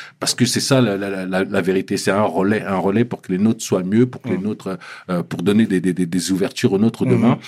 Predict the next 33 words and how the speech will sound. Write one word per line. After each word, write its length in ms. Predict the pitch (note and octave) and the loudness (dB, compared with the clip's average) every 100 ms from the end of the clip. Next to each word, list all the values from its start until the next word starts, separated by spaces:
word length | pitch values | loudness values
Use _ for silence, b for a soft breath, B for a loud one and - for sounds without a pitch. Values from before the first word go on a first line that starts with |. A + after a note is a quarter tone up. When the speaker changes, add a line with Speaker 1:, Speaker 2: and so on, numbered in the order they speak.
| B - | B -10
Speaker 1:
pour 100 | - | -2
qu'on 200 | A2+ B2 | 0 2
puisse 260 | B2+ G2+ | 0 2
vivre 180 | F#2 G#2+ | 4 4
de 80 | G#2 | 2
notre 180 | F#2+ F2 | -2 -4
passion 280 | - - C3+ | -2 2 0
et 60 | |
qu'on 120 | - | 0
puisse 200 | - - | -6 -2
exister 420 | F#2+ E2+ F2 - A#2 | -2 -2 -6 0 -2
avec 180 | F#2 | -2
nos 100 | F#2 | -8
cultures 380 | E2+ F2 - G#2+ | -4 -4 -2 -2
et 60 | G2 | -2
nos 80 | E2+ | -6
façons 240 | - F2 | -6 -6
de 40 | |
penser. 300 | - D#2 F2 E2+ | -6 -6 -6 -4
Speaker 2:
Et 80 | A2 | -2
vous 160 | G#2 | 2
nous 120 | A2+ A2+ | 2 2
avez 240 | G#2 A2+ | 0 -2
clairement, 720 | - D3+ C#3 A2+ B2 A#2 - _ _ - | -2 0 2 2 0 0 -4 _ _ -2
clairement 560 | C3+ A2 A2+ G#2+ - A#2 | 0 2 0 0 -4 -8
inspiré. 600 | A2 - A#2 F#2+ F2+ - | -8 -6 -6 -6 -8 -14
Ça, 300 | _ A#2 A#2 | _ -2 -2
je 100 | - | -6
te 80 | - | -8
l'ai 160 | A2+ A2+ | -4 -4
dit, 220 | G#2+ C3 B2+ | -6 -10 -6
face 340 | - D3 C#3 | -2 0 -2
caméra. 680 | - C#3 C#3+ C#3 B2+ A2+ | 0 0 2 2 2 0